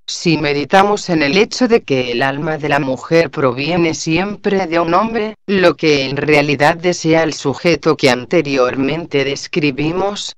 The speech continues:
es encontrar una mujer con un alma adecuada, pero formada por otro hombre. Esto no constituye un obstáculo, el hecho de que el alma haya emanado de otro hombre,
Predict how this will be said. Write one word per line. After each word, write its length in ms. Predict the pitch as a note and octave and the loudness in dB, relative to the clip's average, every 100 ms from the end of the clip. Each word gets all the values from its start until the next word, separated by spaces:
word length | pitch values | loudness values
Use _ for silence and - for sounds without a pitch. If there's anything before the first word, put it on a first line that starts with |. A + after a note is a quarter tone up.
| - | -2
es 260 | G3 - | -2 0
encontrar 680 | F3+ D#3+ D3+ D3 F3+ E3+ E3+ | 0 0 0 -2 2 4 4
una 180 | C#3+ C#3+ | 2 0
mujer 500 | C3+ C3 - G#3 G3+ | 0 -4 -4 -4 -2
con 280 | - C#3+ D#3 | 0 0 2
un 160 | C#3+ | 2
alma 340 | D3+ D#3 D3 C3+ | 2 0 -2 -4
adecuada, 760 | B2 B2+ - E3 F3+ G#3 G#3 - _ | -4 -6 0 0 0 -6 -8 -14 _
pero 260 | D3+ C#3 | 2 2
formada 680 | B2 D3+ C3+ C3 D3 D#3 E3 | 2 0 2 2 0 2 0
por 240 | - D#3 | 0 0
otro 320 | F3 F3 D#3+ A#2+ | 0 0 -2 -2
hombre. 460 | A2 A2 A2+ G#2+ - _ _ _ _ _ _ | -4 -6 -8 -12 -18 _ _ _ _ _ _
Esto 600 | F#3 D#3 - - B2+ A2+ - | 0 0 -4 -4 -4 -4 -10
no 300 | F#3+ F#3+ G#3 | -8 0 0
constituye 880 | G#3 D#3 C#3+ - C#3 - D#3+ E3+ F3+ | 2 0 -2 -2 -4 -2 -4 0 2
un 240 | D3+ D3 | 2 0
obstáculo, 920 | C3 - - D3+ D#3 - G3 G#3 A3 - - | -4 -6 -4 0 0 2 0 0 -2 -4 2
el 180 | F#3 | 4
hecho 320 | F#3+ A#3+ - A#3 | 4 2 0 2
de 140 | A#3 | 2
que 300 | - C3 B2 | 0 -2 -2
el 100 | A#2+ | -2
alma 340 | C3+ C#3+ D3+ | -2 0 2
haya 340 | B2+ C#3+ C3+ B2+ | 2 2 0 -2
emanado 720 | B2+ B2 A#2+ C3 B2 A#2+ B2 | -2 -2 0 0 0 0 0
de 160 | B2 C3 | 0 -2
otro 300 | C#3+ C3+ B2+ | 0 0 2
hombre, 460 | E3+ F3 F3+ F#3 | 2 2 0 -4